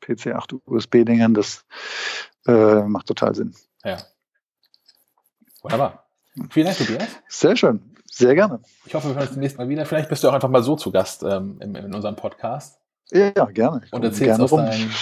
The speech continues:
Speaker 2: aus deinem, äh, äh, lustigen Leben mit viel Technikgedöns. <laughs>
Speaker 1: Genau. Ja, da gibt's einiges. Also es ist, Sennheiser ist nicht das Einzige, was hier rumsteht.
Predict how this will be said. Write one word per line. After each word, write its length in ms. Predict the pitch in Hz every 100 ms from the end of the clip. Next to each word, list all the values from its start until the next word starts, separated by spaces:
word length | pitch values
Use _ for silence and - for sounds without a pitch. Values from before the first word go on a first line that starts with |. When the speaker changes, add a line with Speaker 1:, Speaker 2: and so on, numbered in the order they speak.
| -
Speaker 2:
aus 160 | - 113
deinem, 320 | 113 107 107
äh, 40 | - 104 98 98 - - 107
äh, 20 |
lustigen 440 | 113 135 - 120
Leben 280 | 117 113 110
mit 140 | 107 -
viel 180 | 117
Technikgedöns. 800 | 104 98 101 101 95 101 156 - -
<laughs> 60 | - - - - - - 233 - - 208 - - 202 - -
Speaker 1:
Genau. 240 | - 180 127 - - -
Ja, 100 | 147 - - - -
da 120 | - 143
gibt's 220 | 160 -
einiges. 500 | - 170 139 120 139
Also 260 | 131 127
es 200 | 131 - 143
ist, 240 | 131 -
Sennheiser 640 | 131 135 131 139 143 131
ist 160 | 131 -
nicht 180 | 147 -
das 140 | 147
Einzige, 440 | 147 226 - 160
was 160 | 131 131
hier 120 | 151
rumsteht. 420 | 143 139 - 160